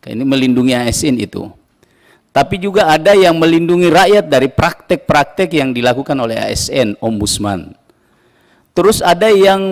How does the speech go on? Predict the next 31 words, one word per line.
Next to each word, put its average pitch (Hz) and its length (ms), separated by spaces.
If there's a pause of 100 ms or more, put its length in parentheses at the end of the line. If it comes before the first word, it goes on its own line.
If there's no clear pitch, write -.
(160)
meng-, 170 640 (480)
menyimpan 180 800
dengan 165 320
rapi 196 400
sebuah 196 400
perbuatan-perbuatan 151 1120
A 120 160
S - 160
N 117 160
itu, - 240 (160)
arsip. 117 560 (480)
Terus 208 240
ada 202 240
yang 214 320
melatih 220 560 (320)
A - 160
S 165 160
N 165 80
ini 175 80
supaya 175 320
lebih 165 320
profesional 143 960 (400)
menuju 139 480
kepada 139 400
A 127 160
S 123 320
N 165 240
yang 143 560
berkelas 110 560
dunia 101 320
itu. 95 320